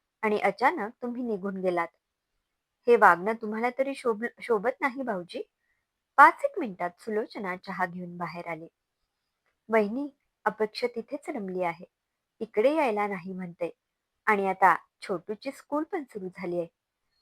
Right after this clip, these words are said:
मग दोघीही बिझी असतात दिवसभर. पण सुट्टीत नक्की येऊ आम्ही." रमेश चहाचे घोट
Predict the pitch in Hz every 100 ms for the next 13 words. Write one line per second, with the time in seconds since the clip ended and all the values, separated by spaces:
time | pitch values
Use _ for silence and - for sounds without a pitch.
0 | - 226 190 208 190 262 311 208 202 175
1 | 202 180 - 180 165 185 175 - 180 165
2 | _ _ _ _ _ _ 294 294 330 285
3 | 349 - 277 240 - 403 302 180 170 175
4 | 180 _ _ _ _ _ _ 190 220 196
5 | 190 - 214 - 262 - 349 240 190